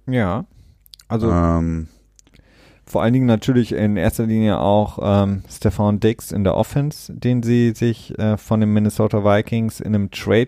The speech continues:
Speaker 1: geholt haben. Und dann, du hast es angesprochen, die Defense, ähm, klar, großer Name da, natürlich Josh Norman, ähm, der, ja,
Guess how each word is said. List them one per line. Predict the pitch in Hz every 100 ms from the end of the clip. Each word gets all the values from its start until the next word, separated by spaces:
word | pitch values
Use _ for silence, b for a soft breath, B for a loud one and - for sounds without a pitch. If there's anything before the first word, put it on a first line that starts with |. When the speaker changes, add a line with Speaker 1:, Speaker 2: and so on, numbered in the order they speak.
| -
Speaker 1:
geholt | 127 131 139 135
haben. | 131 143 165 B B B B B B B B B B B B _
Und | - 120 117 - - 123
dann, | 120
du | 120
hast | 117
es | 120
angesprochen, | 117 127 - 123 117
die | 117
Defense, | 110 127 - 135 131 135 - 82
ähm, | 117 117 113 104 B B
klar, | - 110 107
großer | 110 -
Name | 107 101 110 113
da, | 107 107 107
natürlich | 107 107 110 101
Josh | - 107 -
Norman, | 107 113 127 127 123 117 -
ähm, | 107 107 104 101 98
der, | 104 101 104 101 -
ja, | 85 78 78